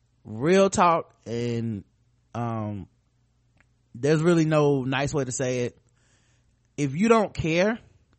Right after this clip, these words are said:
and if you're not, if you're more worried about being inconvenienced in traffic, you are the enemy. That's how it is. It's not a nice thing to say, but it's the truth. Until you give a fuck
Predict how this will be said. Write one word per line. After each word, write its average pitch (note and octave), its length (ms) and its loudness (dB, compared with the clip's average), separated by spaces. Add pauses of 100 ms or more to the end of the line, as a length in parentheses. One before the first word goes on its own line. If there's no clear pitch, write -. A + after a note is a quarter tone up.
(760)
and D3+ 420 0
if C#3 240 -2
you're E3 320 2
not, D#3+ 640 -2 (920)
if C#3 160 -2
you're F3+ 180 4
more F#3+ 240 2
worried E3 360 4
about C#3 580 0 (580)
being C#3+ 300 0
inconvenienced C#3+ 540 -4
in C#3 100 -4
traffic, D#3 540 -2 (300)
you F#3 200 0
are B3+ 140 4
the C#3+ 80 -2
enemy. G#2 340 -8 (1400)
That's E3 160 -4
how G3+ 200 4
it G3 80 2
is. C#3 460 2
It's D#3 180 0
not G3 180 4
a D#3+ 60 4
nice E3 260 2
thing F3 200 0
to D#3+ 60 -2
say, E3 340 -2 (600)
but D3 100 0
it's G3+ 120 0
the E3+ 60 -2
truth. D3 420 0 (1040)
Until B3 420 2
you A#3 200 2
give G3+ 200 2
a F#3+ 80 -4
fuck - 380 -4